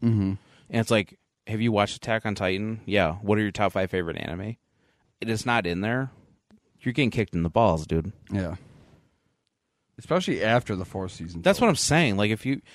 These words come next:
Speaker 2: if you've watched Attack on Titan, uh, in its entirety, and it's not your top five, fuck is wrong with you?
Speaker 1: Mm-hmm.
Speaker 2: Did we not watch the same fucking show? Oh, you must have watched the dub. <laughs>
Speaker 1: Yeah.
Speaker 2: That's gonna be the question.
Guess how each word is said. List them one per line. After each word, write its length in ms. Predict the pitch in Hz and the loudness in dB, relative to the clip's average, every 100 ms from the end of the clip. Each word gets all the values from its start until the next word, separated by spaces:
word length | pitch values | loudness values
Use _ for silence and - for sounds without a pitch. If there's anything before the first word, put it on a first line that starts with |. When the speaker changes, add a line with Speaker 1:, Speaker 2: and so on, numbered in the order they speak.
| - - | -20 -10
Speaker 2:
if 140 | - | -2
you've 180 | 185 180 | -2 0
watched 300 | 120 123 - | 0 0 -2
Attack 320 | 113 113 107 | -2 0 0
on 60 | 110 | -2
Titan, 280 | 101 104 107 | -2 -4 -4
uh, 140 | 87 - | -8 -6
in 140 | 104 101 | -4 0
its 300 | 101 104 - _ - | 0 -2 -8 _ -8
entirety, 680 | 95 - 90 90 107 123 143 _ _ _ _ _ _ _ _ 104 | -6 -2 0 2 0 0 -4 _ _ _ _ _ _ _ _ 2
and 80 | |
it's 160 | 113 - | 2 2
not 240 | 87 90 | -2 -2
your 100 | - | -4
top 280 | - 95 - | -2 -2 -2
five, 400 | 85 82 104 - - _ _ _ _ _ _ _ | -4 -2 -4 -6 -20 _ _ _ _ _ _ _
fuck 260 | - 262 | -2 0
is 120 | 123 | 0
wrong 240 | 90 117 101 | 2 2 0
with 160 | 76 | -4
you? 60 | 60 - 98 | -10 -10 -4
Speaker 1:
Mm-hmm. 400 | 101 98 98 98 - _ _ _ _ _ _ _ - | -4 -4 -4 -8 -12 _ _ _ _ _ _ _ 2
Speaker 2:
Did 80 | |
we 100 | 139 | 4
not 220 | 220 202 147 | 4 4 4
watch 240 | 165 - | 4 2
the 60 | 139 | 2
same 180 | 160 151 | 2 4
fucking 320 | 165 - 110 | 2 2 2
show? 300 | 151 180 190 - _ _ _ _ _ _ _ - - | 4 4 2 -6 _ _ _ _ _ _ _ -20 -4
Oh, 80 | 87 | 0
you 160 | 90 107 | 0 0
must 220 | 90 - | -2 -2
have 60 | 82 | -4
watched 180 | 78 | -6
the 100 | 58 | -8
dub. 280 | 80 85 - - - - | -4 -4 -4 -12 -16 -16
<laughs> 220 | - 120 | -10 -8
Speaker 1:
Yeah. 220 | 104 90 - | -6 -6 -2
Speaker 2:
That's 200 | 160 151 | -2 0
gonna 120 | 131 | 0
be 120 | 117 | 0
the 100 | 101 | 0
question. 400 | 117 131 - 76 | 2 0 0 -10